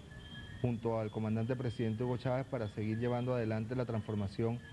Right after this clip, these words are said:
revolucionaria que nuestro pueblo requiere. Hace diez años,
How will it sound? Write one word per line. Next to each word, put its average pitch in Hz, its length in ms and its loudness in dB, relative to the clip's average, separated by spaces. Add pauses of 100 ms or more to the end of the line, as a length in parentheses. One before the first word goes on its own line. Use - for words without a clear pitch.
(200)
revolucionaria 113 720 2
que 113 100 -2
nuestro 107 260 2
pueblo 107 500 2 (360)
requiere. 104 640 0 (560)
Hace 131 280 2
diez 131 300 2
años, 139 300 0